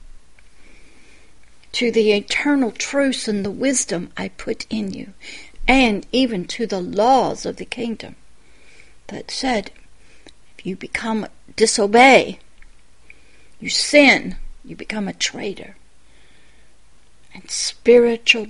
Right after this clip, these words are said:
death will be your judgment. Death was created by God himself for punishment. He knew the traitor was coming.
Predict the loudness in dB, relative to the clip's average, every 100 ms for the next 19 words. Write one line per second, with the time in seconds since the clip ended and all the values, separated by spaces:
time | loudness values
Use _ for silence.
0 | -6 0 0 -2 -10 -20 -20 -20 -20 -20
1 | -20 -20 -20 -20 -20 -20 -10 -4 -4 -4
2 | -6 -6 -8 -8 -8 -6 -8 -8 -16 -16
3 | -20 -20 -20 -20 -20 -20 -20 -20 -20 -20
4 | -20 -20 -18 -4 6 10 8 6 -2 -4
5 | 0 2 4 4 2 0 0 0 0 0
6 | 0 -2 -2 -4 -4 -6 -12 -14 -18 -20
7 | -18 -18 -18 -20 -20 -20 -20 -20 -20 -20
8 | -12 -10 -8 -2 2 2 2 -2 -6 -18
9 | -20 -20 -20 -20 -16 -2 2 6 8 6
10 | 2 2 4 4 2 -2 -4 -6 -6 -4
11 | -8